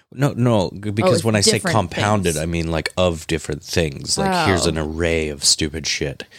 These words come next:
Speaker 1: and all of it put together
Speaker 2: Instead
Speaker 1: just
Speaker 2: of
Speaker 1: sends
Speaker 2: one
Speaker 1: me
Speaker 2: stupid
Speaker 1: off.
Speaker 2: thing.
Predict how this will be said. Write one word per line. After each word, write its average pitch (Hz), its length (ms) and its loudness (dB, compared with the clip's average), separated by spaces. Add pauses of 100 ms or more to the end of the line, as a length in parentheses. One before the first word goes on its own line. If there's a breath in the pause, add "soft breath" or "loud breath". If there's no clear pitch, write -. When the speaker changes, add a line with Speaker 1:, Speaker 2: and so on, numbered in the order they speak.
(320 loud breath)
Speaker 1:
and 82 120 -8
all 87 320 2
of 80 100 0
it 82 120 -2
put - 140 -8
together 76 380 -2
Speaker 2:
Instead - 180 -4
Speaker 1:
just 160 180 2
Speaker 2:
of - 60 4
Speaker 1:
sends 180 200 0
Speaker 2:
one 165 200 -2
Speaker 1:
me 160 60 -6
Speaker 2:
stupid 147 440 -2
Speaker 1:
off. - 60 -20
Speaker 2:
thing. 165 320 0